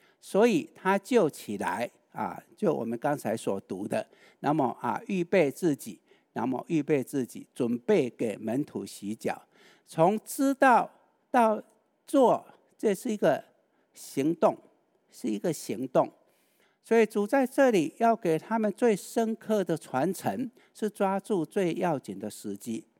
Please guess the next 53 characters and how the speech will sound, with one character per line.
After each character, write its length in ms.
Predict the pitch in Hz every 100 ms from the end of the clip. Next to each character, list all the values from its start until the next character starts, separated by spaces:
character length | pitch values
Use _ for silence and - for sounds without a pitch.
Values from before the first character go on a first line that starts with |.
| _ _ _ _
这 180 | 233 247
个 140 | 226
时 240 | - 202
机， 380 | 208 233 240 285 _
门 280 | - 156 240
徒 260 | - 151 170 _ -
不 100 | 226
太 420 | - - 277 226
清 360 | - - 208 196
楚 220 | - 107
是 160 | - 170
最 260 | - 185
要 180 | 143 156
紧 220 | 127 101
的 100 | 98
时 240 | 104 - 101
机， 300 | - 117 - _ _ _
但 120 | - 208
是 140 | 233
等 360 | - - 147 151
到 360 | 226 202 -
耶 200 | 220 208
稣 240 | 220 - 101
死 340 | - - 123
的 160 | 135 131
时 140 | -
候， 180 | 123 - - -
死 240 | - 131
而 240 | 117 127 147
复 260 | 214 190
活， 280 | - 101 110 _ _
他 200 | - 175
们 160 | 175 143
就 220 | 156 127
知 160 | - 117
道 200 | 113 80
了。 80 | - _ _ _ _ -
他 120 | 208
们 120 | 202
就 180 | 233 214
知 160 | -
道 160 | 226 208
这 260 | - 247 -
一 140 | 175 196
刻 360 | - 247 208 - _ - _
在 200 | 226 202
生 240 | - 226
命 160 | 214 220
的 160 | 180 175
历 220 | 233 185
程 300 | - 120 151
当 260 | 165 170 170
中 260 | 170 170